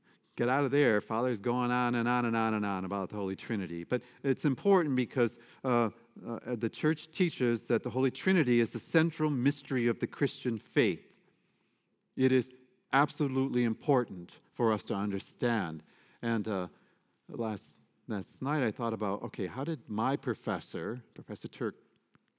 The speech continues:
teach us? Now, she had twelve weeks, of course, to do this. She began with definitions. We need to define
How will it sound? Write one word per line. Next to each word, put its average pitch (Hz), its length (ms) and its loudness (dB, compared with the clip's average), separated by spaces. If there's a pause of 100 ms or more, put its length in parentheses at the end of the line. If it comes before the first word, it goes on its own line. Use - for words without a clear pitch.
(280)
teach - 280 -6
us? - 300 -12
Now, 101 160 -6
she 107 160 -8
had 90 220 -8
twelve 95 320 -2
weeks, 113 380 -6
of 85 120 -12
course, 87 360 -6
to 104 80 -8
do 143 260 0
this. 90 300 -6 (460)
She 143 100 -2
began 160 460 2
with 123 260 -2
definitions. 127 840 0 (160)
We 123 80 0
need 110 160 0
to 110 80 -4
define 107 600 0